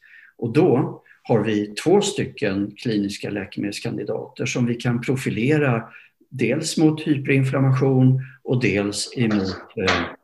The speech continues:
då de här mer ovanliga sjukdomarna som cancer och autoimmuna sjukdomar. Och det tillsammans positionerar oss på marknaden som ett starkare bolag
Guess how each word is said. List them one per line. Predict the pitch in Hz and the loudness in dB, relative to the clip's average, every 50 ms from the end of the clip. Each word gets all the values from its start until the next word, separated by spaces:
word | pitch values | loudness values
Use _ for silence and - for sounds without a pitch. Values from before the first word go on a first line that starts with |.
| _ _ _ - | _ _ _ -8
då | - 123 113 101 95 92 - - - - | -2 0 2 2 2 0 -2 -4 -6 -4
de | 113 104 | -2 0
här | 101 95 92 92 92 - - | 0 -2 -2 -4 -8 -10 -8
mer | - 113 104 92 87 87 - | -4 -2 -2 -2 -2 0 2
ovanliga | 131 120 - - 87 92 104 113 117 123 127 123 120 120 120 120 | 2 2 2 2 -2 -2 -2 -2 0 2 2 2 0 0 -4 -6
sjukdomarna | - - 135 120 127 131 - 101 98 101 107 104 - 101 | -4 -2 -2 -2 -2 -4 -6 -4 -4 -4 -6 -8 -10 -10
som | - - 117 107 98 101 101 _ - - _ _ | -8 -8 -6 -6 -6 -8 -10 _ -18 -20 _ _
cancer | - - 147 131 127 123 117 - - 120 113 110 110 - - | -4 0 2 2 2 2 0 -2 -2 -2 0 -2 -2 -4 -2
och | 120 117 113 - 127 | 0 0 0 0 0
autoimmuna | 120 104 - - - 104 104 107 107 104 104 107 | -2 -2 -2 -4 -6 -6 -6 -4 -6 -6 -8 -6
sjukdomar. | - 110 104 - - - - - - 62 60 60 58 - _ - - - - - - | -6 -6 -6 -6 -10 -12 -12 -10 -8 -8 -8 -8 -10 -12 _ -20 -20 -20 -20 -16 -8
Och | - 123 | -6 0
det | 131 135 131 | 2 4 4
tillsammans | 139 131 - 143 - - 147 156 202 185 147 123 101 101 101 101 - - - - - _ _ _ _ _ _ _ - | 4 2 2 0 0 0 2 2 2 2 2 2 0 0 -2 -4 -6 -8 -10 -12 -20 _ _ _ _ _ _ _ -4
positionerar | 151 131 - - 127 131 - 131 117 135 160 175 170 165 143 113 | -2 0 0 0 0 2 2 2 4 4 4 4 2 2 2 0
oss | 104 98 95 - - - | 0 -2 -2 -4 -6 -2
på | - | 0
marknaden | 110 120 131 120 107 104 - - 196 190 180 147 117 104 104 104 | 2 2 4 2 2 0 -2 -2 -2 -2 0 0 0 0 0 -2
som | 104 - - 101 | -2 -4 -4 -4
ett | 104 101 | -4 -4
starkare | - - - - 104 98 98 101 - 139 120 117 | -4 -4 -4 -4 -4 -4 -6 -6 -4 -2 0 0
bolag | 113 135 147 123 110 131 180 185 117 110 113 113 104 - | 4 4 2 2 2 -2 -2 -2 -2 -4 -6 -8 -8 -10